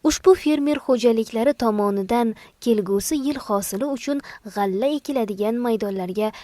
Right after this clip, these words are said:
talab qilinadigan sakkiz yuz o'ttiz sakkiz tonna sifatli urug'lik g'alla tayyorlandi.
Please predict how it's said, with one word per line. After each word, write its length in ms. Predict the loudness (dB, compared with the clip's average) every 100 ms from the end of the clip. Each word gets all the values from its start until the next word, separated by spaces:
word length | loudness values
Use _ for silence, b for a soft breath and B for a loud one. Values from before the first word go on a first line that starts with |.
| B -2
talab 320 | 0 0 0
qilinadigan 680 | -2 0 0 -2 0 0 0 0 2
sakkiz 320 | 2 2 0
yuz 160 | 2 -2
o'ttiz 240 | -4 -4 -2
sakkiz 340 | -2 -4 -4 0
tonna 240 | 0 0 -4
sifatli 420 | -4 -4 -2 -2 -2 B B
urug'lik 560 | 2 2 2 0 -2 -4 -6
g'alla 300 | -4 -4 -4
tayyorlandi. 580 | -4 -4 -6 -10 -10 -12